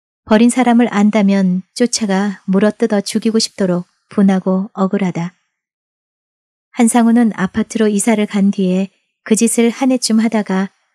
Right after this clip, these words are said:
하도 지겨워 건물 관리원 하나를 두었다. 칠십 대 노인이었는데 오피스텔 건물과 우리 집 앞 건물을 관리한다.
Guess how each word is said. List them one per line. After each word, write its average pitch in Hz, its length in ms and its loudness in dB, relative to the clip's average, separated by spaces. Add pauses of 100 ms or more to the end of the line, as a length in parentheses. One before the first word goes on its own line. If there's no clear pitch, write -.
(100)
하도 240 280 0
지겨워 208 640 0
건물 202 320 2
관리원 214 440 0
하나를 220 360 0
두었다. 180 500 -6 (1000)
칠십 240 400 0
대 214 240 -2
노인이었는데 196 920 2 (420)
오피스텔 226 560 0
건물과 196 800 0 (100)
우리 214 220 0
집 202 240 -4
앞 196 240 -4
건물을 196 560 0
관리한다. 185 680 -2